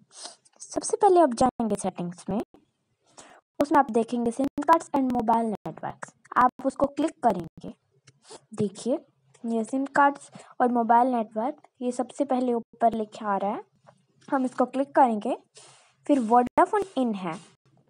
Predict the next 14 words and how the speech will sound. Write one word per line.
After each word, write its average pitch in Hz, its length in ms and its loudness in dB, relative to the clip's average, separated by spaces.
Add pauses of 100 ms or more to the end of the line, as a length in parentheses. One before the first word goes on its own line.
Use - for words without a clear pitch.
(280)
हम 302 100 2
उसको 302 260 -2
क्लिक 190 300 -10
करेंगे। - 460 -20 (680)
अब 240 100 0
प्रिफर्ड 349 760 2
नेटवर्क 247 600 -4
टाइप, 180 200 -4 (1300)
देखिए 240 340 0
यहाँ 262 360 -2
पे 208 80 -2
वन, 262 460 -2 (160)
टू, 269 240 0 (160)
थ्री, 262 260 -6